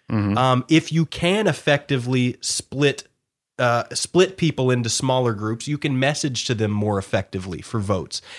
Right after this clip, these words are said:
Speaker 2: And I think it's silly of us not to see, um, you know, not to see that happening here.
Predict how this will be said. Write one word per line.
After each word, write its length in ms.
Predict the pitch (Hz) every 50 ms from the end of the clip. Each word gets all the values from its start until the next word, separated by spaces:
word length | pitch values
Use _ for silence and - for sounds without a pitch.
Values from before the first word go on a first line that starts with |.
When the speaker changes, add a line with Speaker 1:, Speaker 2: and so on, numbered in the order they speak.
| - -
Speaker 2:
And 120 | 127 135
I 60 | 139 135
think 240 | - 165 160 143
it's 140 | 151 135 -
silly 380 | - - - 175 180 180 170 143
of 120 | 123 117
us 160 | 117 - -
not 340 | 123 120 120 123 131 - -
to 100 | - 131
see, 580 | - - - 135 123 117 117 110 110 107 101 - _ _ _ _ _ _ _ _ -
um, 560 | 113 113 113 110 110 107 107 107 104 92 - _ _ -
you 80 | 123 117
know, 80 | 117
not 280 | 117 117 135 147 143 -
to 80 | 151
see 200 | 131 - - 135 120
that 180 | 120 113 110
happening 460 | 101 117 110 113 107 113 104 98 95 92
here. 360 | - - 117 101 85 -